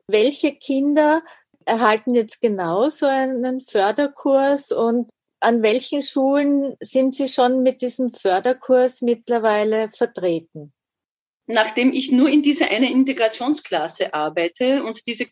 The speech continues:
Speaker 2: Gruppe betreue und begleite ich vier Jahre lang,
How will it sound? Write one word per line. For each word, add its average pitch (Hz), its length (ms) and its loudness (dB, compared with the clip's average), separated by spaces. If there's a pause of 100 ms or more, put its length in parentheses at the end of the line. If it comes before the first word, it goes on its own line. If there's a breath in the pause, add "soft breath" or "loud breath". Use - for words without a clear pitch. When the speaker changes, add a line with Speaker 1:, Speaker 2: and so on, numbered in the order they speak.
(240)
Speaker 2:
Gruppe 240 420 0
betreue 208 880 2
und 196 160 -4
begleite 185 480 0
ich 190 200 -8
vier 180 240 0
Jahre 156 300 0
lang, 208 360 0